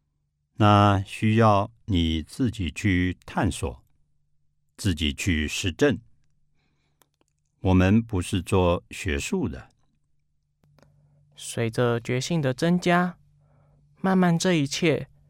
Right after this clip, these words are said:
Speaker 2: 都会明白了吗？
Speaker 1: 是的。那么我们觉性有多强，我们就能明白这个层面的东西。所以不要跳过一些层面，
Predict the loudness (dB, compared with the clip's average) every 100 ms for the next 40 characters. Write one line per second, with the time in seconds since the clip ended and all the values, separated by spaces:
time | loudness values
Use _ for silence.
0 | _ -4 0 2 2 2 0 2 2 2
1 | 2 2 -2 -8 _ _ _ _ _ _
2 | _ _ -14 -2 0 2 0 -4 _ _
3 | _ _ _ _ _ _ 2 6 8 6
4 | 4 _ -6 0 2 2 4 2 4 4
5 | 4 0 -4 0 2 2 0 -6 -6 -10
6 | _ _ _ _ _ _ _ _ 0 2
7 | 4 6 6 6 4 4 2 2 0 0
8 | -4 -2 -2 0 -4 -6 -4 -2 0 -2
9 | -4 -4 -2 -2 -6 -12 _ _ _ _
10 | _ _ _ _ _ _ _ _ _ _
11 | _ -2 6 8 6 4 2 4 4 4
12 | 0 -8 0 2 2 0 -2 -2 -6 -4
13 | -6 -6 -6 -4 -4 -8